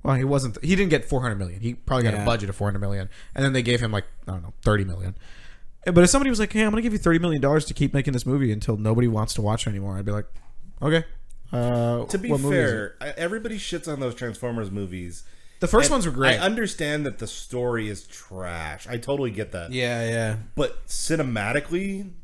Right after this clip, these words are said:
Speaker 3: those movies are beautiful.
Speaker 2: Yeah, they're fucking cool. Don't get me wrong. It's just the story is kinda like
Speaker 3: Just beautiful movies.
Speaker 1: But it's not like Michael Bay wrote them.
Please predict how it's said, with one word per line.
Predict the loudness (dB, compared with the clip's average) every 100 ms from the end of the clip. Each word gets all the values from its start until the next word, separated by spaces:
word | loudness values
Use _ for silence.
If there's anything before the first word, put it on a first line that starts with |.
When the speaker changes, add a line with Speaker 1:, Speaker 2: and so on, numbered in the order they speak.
| -6
Speaker 3:
those | -4 -4
movies | -4 -2 -2
are |
beautiful. | -4 -6 -6 -6 -8 -8 -6 -6 -8 -10 -10 -10 0
Speaker 2:
Yeah, | 4 4
they're | 4
fucking | 4 2 0
cool. | 4 4 4
Don't | 4
get | 2 2
me |
wrong. | 2 4 2 0
It's | 0
just | 0
the | -2
story | -2 0 0
is | -2
kinda | -4 -6 -4
like | -8 -10 -18 -18 -8
Speaker 3:
Just | -8 -8 -10 -10 -6
beautiful | -6 -2 2 2 2 -2
movies. | -4
Speaker 1:
But | -2
it's | 2
not | 4
like | 4
Michael | 4 2 4
Bay | 4
wrote | 4 2 2
them. | 0